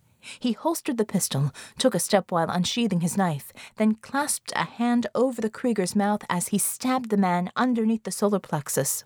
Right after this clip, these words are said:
with the blade angled upward. With a sharp tug to the right, he bisected the Krieger's heart,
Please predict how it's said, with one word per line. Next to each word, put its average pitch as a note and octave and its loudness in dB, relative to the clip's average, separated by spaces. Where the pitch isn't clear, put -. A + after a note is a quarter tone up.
with F#3 0
the F3 2
blade G3+ 0
angled F3 0
upward. D3 -2
With F3+ 0
a F#3 4
sharp A#3 -2
tug A#3+ 2
to - -6
the F3+ 0
right, E3+ 2
he G#3+ 2
bisected G#3 -2
the E3 -2
Krieger's E3+ -2
heart, F3 -2